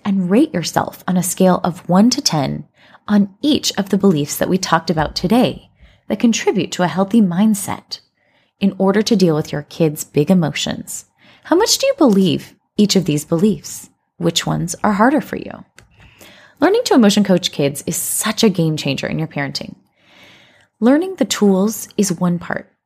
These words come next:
but learning to apply them can be challenging. I would love to help you apply these tools to your unique relationship with your child and whatever situations arise.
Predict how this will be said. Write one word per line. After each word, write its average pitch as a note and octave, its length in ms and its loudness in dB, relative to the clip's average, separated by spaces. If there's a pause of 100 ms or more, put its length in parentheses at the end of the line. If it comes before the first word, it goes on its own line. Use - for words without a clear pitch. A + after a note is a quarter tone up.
but - 140 0
learning A3+ 280 4
to G#3+ 120 2
apply A#3 380 2
them D3+ 380 -4
can F#3+ 140 0
be F#3 80 2
challenging. E3 720 -6 (140)
I G3 80 -10
would G3+ 200 2
love A3 240 2
to D4+ 80 2
help F3 240 -2
you D#3 220 -4
apply F3 320 0
these F3 180 0
tools C#3 300 -4
to F3+ 100 -2
your F3 160 0
unique F#3 460 2
relationship G#3+ 600 0
with F#3+ 120 -2
your D#3 120 -6
child E3 460 -4 (520)
and C4+ 320 2 (140)
whatever G3 400 -2
situations E3+ 720 0
arise. D3 600 -6